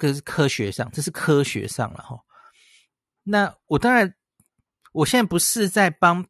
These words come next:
B N T撇清哦，这个其实它很安全，然后这个应该不，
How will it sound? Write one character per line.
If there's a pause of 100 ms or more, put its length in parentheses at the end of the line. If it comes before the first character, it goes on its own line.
(100)
B
N
T (180)
撇
清
哦，
这
个 (600)
其
实
它
很
安
全，
然
后
这
个
应
该
不，